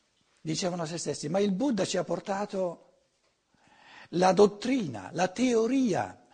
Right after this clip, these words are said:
la consapevolezza, i pensieri riguarda-, riguardo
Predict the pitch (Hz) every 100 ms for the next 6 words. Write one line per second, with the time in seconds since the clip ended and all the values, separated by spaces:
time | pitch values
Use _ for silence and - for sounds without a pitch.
0 | - - - 190 - 294 254 - 214 233
1 | 214 220 247 240 - 160 104 - _ -
2 | - 226 220 233 220 196 - 285 269 190
3 | 185 180 165 190 202 180 151 156 135 165
4 | 156 180 156 135 131